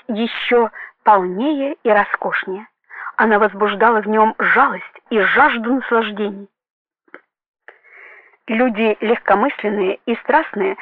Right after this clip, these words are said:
бывают необыкновенно великодушны, хотя это качество как-то не согласуется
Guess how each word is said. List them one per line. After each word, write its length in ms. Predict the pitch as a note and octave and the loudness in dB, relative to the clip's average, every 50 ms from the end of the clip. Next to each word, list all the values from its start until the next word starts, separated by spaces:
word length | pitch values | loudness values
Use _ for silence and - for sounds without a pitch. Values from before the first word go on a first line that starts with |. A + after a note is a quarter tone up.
| - - - - | -14 -16 -4 0
бывают 400 | G#3+ B3 B3+ C#4 C4+ C4 - - | 2 4 4 4 4 2 2 0
необыкновенно 720 | C4+ C4 B3+ A3+ B3 - - B3+ B3+ C#4 F4 F#4 D#4 C#4+ | 0 2 2 2 0 -2 0 0 0 0 0 0 -2 -2
великодушны, 760 | C4+ C4+ A#3+ A#3 - - G#3+ G3+ G3+ F3+ - - - G3+ G#3+ - _ _ _ _ _ _ _ - - _ _ _ _ _ _ _ _ _ _ _ _ _ _ _ _ - - - - - - - - - - | -2 -4 -6 -4 -4 -4 -4 -4 -4 -6 -8 -8 -10 -12 -16 -20 _ _ _ _ _ _ _ -20 -20 _ _ _ _ _ _ _ _ _ _ _ _ _ _ _ _ -20 -20 -18 -18 -16 -16 -16 -16 -16 -10
хотя 320 | - - - - - A3+ G#3 | -4 -2 0 2 2 2 2
это 160 | G3+ - G3 | 2 0 -2
качество 580 | - - D4+ - - G#3+ - - G3 G3 G3+ - - | -2 -2 -2 -4 -6 -10 -6 -4 -2 -2 -2 -2 -2
как-то 460 | - - B3+ - - - B3 A#3 A#3 - - | -2 0 0 -2 0 0 2 2 2 2 0
не 140 | A#3+ B3+ B3 | -2 -2 -2
согласуется 840 | - C4 A#3 B3 C4 C#4 - - F#4 D#4+ A#3 - - - - - | 0 0 2 2 0 0 0 -2 -2 -2 -2 -4 -4 -2 -2 -2